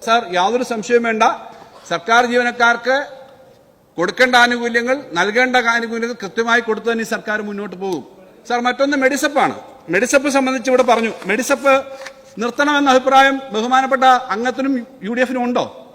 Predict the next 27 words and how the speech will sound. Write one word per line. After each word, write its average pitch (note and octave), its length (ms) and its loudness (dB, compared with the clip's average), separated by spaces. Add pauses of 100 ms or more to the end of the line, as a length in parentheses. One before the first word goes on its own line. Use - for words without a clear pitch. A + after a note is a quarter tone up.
(960)
സാർ, C#4 100 0 (100)
മെഡിസപ്പ് C#4 360 0
എന്ന് D#4 120 0
പറയുന്ന D4 280 -2
സംവിധാനം C4 480 2 (220)
അഞ്ഞൂറ് C4+ 380 0
രൂപ C4 160 6
വെച്ച് A#3+ 220 0 (600)
ഒരു B3+ 120 2 (100)
ജീവനക്കാരുടെ A#3+ 460 0
നിന്ന് A3+ 120 -4
മേടിക്കും. G#3+ 240 -6 (300)
രണ്ടുപേരുണ്ടെങ്കിൽ A#3+ 640 2
രണ്ടുപേരും A#3 340 2
കൊടുക്കണം, G#3+ 300 -8
പെൻഷൻകാരും A#3 400 -6
കൊടുക്കണം. F#3 260 -8
സർവീസിലുള്ളവർക്കും A3+ 760 -4
പെൻഷൻകാർക്കേ G#3+ 440 -8
ഉള്ളൂ. D#3+ 140 -8 (640)
സാർ, C4+ 200 2
ഒരു D4+ 120 -2
കുടുംബത്തിൽ C4+ 400 0 (880)
അവരുടെ C4+ 280 2 (200)
മക്കൾക്ക് G3+ 400 -2 (1160)
അച്ഛനും A#3 300 -4
അമ്മയും B3+ 260 -4